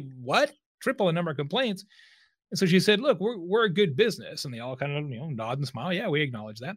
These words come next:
But we're not the best. And the only way we're gonna continue to be better than most of our competitors is, is to make sure that we address everything that bothers our customers. And there's probably some things that our customers don't like that we don't even know about."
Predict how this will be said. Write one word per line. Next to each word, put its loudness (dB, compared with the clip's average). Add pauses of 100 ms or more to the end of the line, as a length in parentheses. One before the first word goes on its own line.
(440)
But 4
we're 0
not 0
the -2
best. 0
And 0
the -6
only -2
way 0
we're -4
gonna -6
continue 2
to -2
be 0 (100)
better -2
than -4
most 0
of -10
our -10
competitors 0
is, 0
is -2
to -4
make 0
sure 2
that -2
we -4
address 2
everything 4
that -6
bothers -2
our -6
customers. -2 (600)
And 8
there's 8
probably 6
some 2
things 2
that 0
our 0
customers 0
don't 4
like -4
that 0
we 6
don't 6
even 2
know 2
about." -10